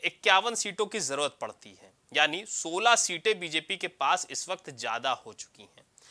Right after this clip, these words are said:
तो ये एक बहुत ही अहम नतीजा बीजेपी के लिए भी था और बहुत ही अहम लड़ाई समाजवादी पार्टी के लिए भी थी,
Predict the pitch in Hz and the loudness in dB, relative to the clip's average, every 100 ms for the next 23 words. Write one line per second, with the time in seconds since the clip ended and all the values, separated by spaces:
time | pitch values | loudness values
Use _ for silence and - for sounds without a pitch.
0 | - - 262 262 311 320 294 254 240 226 | -12 -2 2 8 10 10 6 4 6 6
1 | 233 277 254 190 233 269 254 190 _ _ | 4 2 6 8 8 6 0 -6 _ _
2 | _ _ _ _ _ _ - 175 175 208 | _ _ _ _ _ _ -2 -2 0 4
3 | 226 233 202 180 180 226 226 226 226 226 | 8 6 4 -2 -2 -2 0 2 2 0
4 | 208 214 240 240 208 214 247 277 254 170 | 4 4 6 2 2 2 2 0 -2 -2
5 | 214 208 165 151 - 175 160 156 147 160 | -2 -2 0 2 2 0 -2 -2 -4 -6
6 | - 117 - 117 113 107 101 104 - | -6 -8 -8 -16 -14 -16 -16 -20 -20